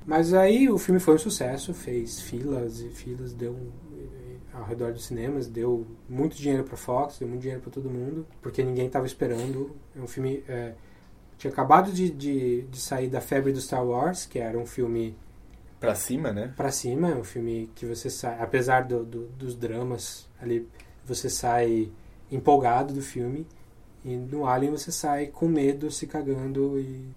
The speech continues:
Speaker 2: Tenso.
Speaker 1: e tenso.
Speaker 2: Precisa de uma massagem.
Speaker 1: É.
Speaker 2: E eu acho que pra um, a espe-, a expectativa em cima de um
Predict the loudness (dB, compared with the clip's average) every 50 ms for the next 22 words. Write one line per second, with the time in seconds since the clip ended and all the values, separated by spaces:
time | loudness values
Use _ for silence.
0 | -4 0 0 2 2 0 -4 -6 -8 -10 -8 -4 -2 -2 0 -2 -4 -10 -12 -10
1 | -8 -8 -2 0 2 2 2 0 -2 -2 0 -2 -2 -2 -2 -4 -4 -4 -6 -8
2 | -10 -14 -16 -18 -18 -16 -12 -10 -10 -8 -8 -8 -8 -8 -10 -12 -16 -18 -18 -18
3 | -16 -16 -16 -18 -20 -20 -20 -20 -20 -20 -20 -20 -20 -20 -20 -20 -20 -18 -6 0
4 | 4 8 8 8 8 6 4 0 -6 -2 0 2 4 4 4 4 2 0 -2 -8
5 | -12 -18 -20 -20 -20 -20 -20 -20 -20 -18 -18 -10 0 4 4 4 4 4 0 -4
6 | -10 -10 -8 -6 -6 -6 -6 -6 -2 0 2 2 2 2 0 0 2 4 4 2
7 | 2 0 -2 0 2 2 0 0 0 -2 -2 -4 -4 -4 -6 -4 -4 -4 -4 -2
8 | -4 -4 -6